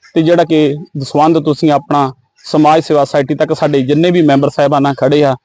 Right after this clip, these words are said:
ਇਹਨਾਂ ਦੇ ਚਿਹਰੇ ਵੇਖ ਲਓ ਜਾਂ ਇਹਨਾਂ ਦੀਆਂ ਸੇਵਾਵਾਂ ਵੇਖ ਲਓ, ਤੁਸੀਂ ਕਿਸੇ ਵੀ ਮੈਂਬਰ ਸਾਹਿਬਾਨਾਂ ਜਾਂ ਸਾਡੇ ਪ੍ਰਧਾਨ ਸਾਹਿਬ ਨਾਲ ਕਿਸੇ ਨਾਲ ਵੀ ਤਾਲਮੇਲ ਕਰ ਸਕਦੇ ਹੋ। ਤੁਸੀਂ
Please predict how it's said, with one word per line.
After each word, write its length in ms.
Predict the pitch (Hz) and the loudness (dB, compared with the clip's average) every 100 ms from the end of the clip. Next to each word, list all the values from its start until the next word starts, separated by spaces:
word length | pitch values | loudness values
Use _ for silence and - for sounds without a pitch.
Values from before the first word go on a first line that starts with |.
| _ _ - | _ _ -2
ਇਹਨਾਂ 240 | 220 226 | 2 2
ਦੇ 100 | 202 | 2
ਚਿਹਰੇ 320 | - 202 208 | 0 2 2
ਵੇਖ 180 | 190 180 | 0 0
ਲਓ 160 | 190 185 | 0 0
ਜਾਂ 220 | 170 180 | 0 0
ਇਹਨਾਂ 180 | 185 175 | 2 2
ਦੀਆਂ 140 | 170 | 0
ਸੇਵਾਵਾਂ 420 | - 151 139 156 | 0 0 0 2
ਵੇਖ 160 | 156 143 | 0 0
ਲਓ, 220 | 156 139 - _ - | 0 0 -4 _ -6
ਤੁਸੀਂ 260 | 190 214 - | -4 -4 -2
ਕਿਸੇ 220 | 214 240 | -2 0
ਵੀ 160 | 190 185 | 2 2
ਮੈਂਬਰ 340 | 165 156 156 | 2 2 0
ਸਾਹਿਬਾਨਾਂ 600 | - 151 139 143 147 147 143 _ _ 156 | 0 -2 0 2 2 0 -4 _ _ -4
ਜਾਂ 80 | |
ਸਾਡੇ 180 | 160 160 | 0 0
ਪ੍ਰਧਾਨ 380 | 151 147 143 139 | -2 0 0 0
ਸਾਹਿਬ 240 | 156 151 | 0 0
ਨਾਲ 300 | 147 143 143 | 2 2 2
ਕਿਸੇ 460 | 143 _ _ 208 202 | -2 _ _ -2 0
ਨਾਲ 120 | 190 | 0
ਵੀ 80 | 175 | 0
ਤਾਲਮੇਲ 380 | 160 151 151 143 | 2 2 2 0
ਕਰ 160 | 139 | 0
ਸਕਦੇ 340 | 127 147 147 151 | -2 -2 -2 -2
ਹੋ। 60 | |
ਤੁਸੀਂ 320 | 147 139 147 | -2 -2 -2